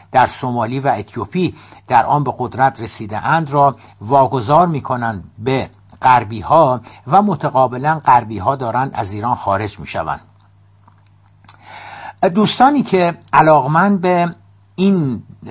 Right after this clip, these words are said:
مطلب هستند که چرا شاه فکر می‌کرده که غربی‌ها می‌خواهند او را سرنگون کنند، برای اطلاعات بیشتر و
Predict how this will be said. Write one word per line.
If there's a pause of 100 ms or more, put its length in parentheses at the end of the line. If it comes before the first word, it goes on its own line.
(160)
مطلب
هستند
که
چرا
شاه (320)
فکر
می‌کرده
که (1200)
غربی‌ها
می‌خواهند
او
را
سرنگون
کنند، (260)
برای (260)
اطلاعات
بیشتر (600)
و